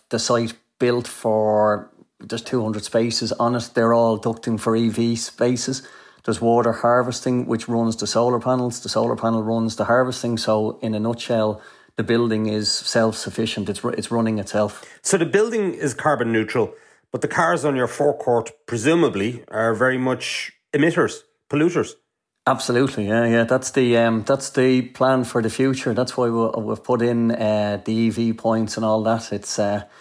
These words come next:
Speaker 1: the forefront of me, uh, pushing E Vs to supply, to get the supply <laughs> chain to me.
Speaker 2: Graham, if you're selling two thousand cars a year, how many of those are hybrid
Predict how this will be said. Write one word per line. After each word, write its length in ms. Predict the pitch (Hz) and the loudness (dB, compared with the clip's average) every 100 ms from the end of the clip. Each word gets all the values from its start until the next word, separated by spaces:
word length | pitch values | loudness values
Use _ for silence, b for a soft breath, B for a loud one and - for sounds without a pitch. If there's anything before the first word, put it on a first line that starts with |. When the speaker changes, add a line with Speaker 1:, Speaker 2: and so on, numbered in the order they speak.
| B B | B B
Speaker 1:
the 100 | - | -6
forefront 640 | 110 131 135 131 127 120 117 | 0 2 2 2 0 -2 -2
of 140 | 113 | -2
me, 280 | 117 120 117 | 0 2 4
uh, 200 | 113 110 | 4 2
pushing 440 | 107 - 120 120 | -2 -4 -2 0
E 120 | 117 117 | 2 2
Vs 360 | 120 123 117 | 2 0 0
to 260 | - 113 104 - - | 0 -2 -2 -8 -12
supply, 400 | - - 123 113 | -10 0 0 0
to 120 | - | 0
get 180 | 117 - | -2 -2
the 100 | 110 | -6
supply 260 | - 127 | 0 0
<laughs> 120 | 120 | 2
chain 240 | - 127 123 | 0 0 0
to 120 | 120 | 0
me. 320 | 117 127 127 _ B B B B 208 | 0 0 -2 _ B B B B 0
Speaker 2:
Graham, 240 | 214 190 | 0 -2
if 160 | 151 196 | -2 0
you're 80 | |
selling 400 | 180 214 220 220 | 2 2 0 -2
two 160 | - 190 | 0 0
thousand 400 | 185 165 147 135 | 2 0 0 -4
cars 500 | - 151 147 127 107 - | -2 0 2 0 -4 -10
a 40 | 127 | -4
year, 440 | 123 127 123 B B B | 0 2 2 B B B
how 100 | 226 | -4
many 200 | 254 240 | -2 2
of 40 | |
those 320 | 214 196 156 | 2 2 0
are 220 | 151 143 | 0 0
hybrid 480 | - 165 156 123 107 | 2 0 2 2 0